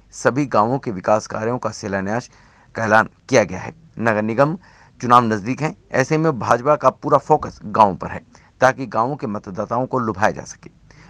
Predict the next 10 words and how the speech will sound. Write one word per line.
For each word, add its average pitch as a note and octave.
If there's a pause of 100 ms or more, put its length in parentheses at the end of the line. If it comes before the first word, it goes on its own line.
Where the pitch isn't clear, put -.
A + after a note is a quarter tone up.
शहर C#3
में E3
पंचायती B2
राज A#2+ (140)
पूरी C3+
तरह B2+
से E2 (360)
खत्म C3 (560)
ना A2+
हो C3+